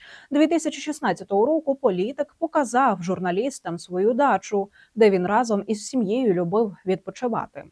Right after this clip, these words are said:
Тоді змі уперше поспілкувалися з Уляною Парубій. Сьогодні жінка працює викладачкою кафедри фольклористики Львівського національного університету імені Івана Франка.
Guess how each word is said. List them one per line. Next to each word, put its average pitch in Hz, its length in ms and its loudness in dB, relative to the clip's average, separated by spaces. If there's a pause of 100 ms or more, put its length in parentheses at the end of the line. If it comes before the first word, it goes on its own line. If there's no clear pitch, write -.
(160)
Тоді 320 280 6
змі 302 280 2
уперше 262 500 2
поспілкувалися 214 840 -2
з - 120 -14
Уляною 196 500 -2
Парубій. 214 540 -4
Сьогодні 185 520 -4
жінка 247 320 -6
працює 220 420 -2
викладачкою 180 760 -2
кафедри 190 440 -4
фольклористики 190 920 -2
Львівського 175 500 -2
національного 175 760 -4
університету 180 880 -6
імені 208 400 -2
Івана 170 440 -4
Франка. 190 400 -10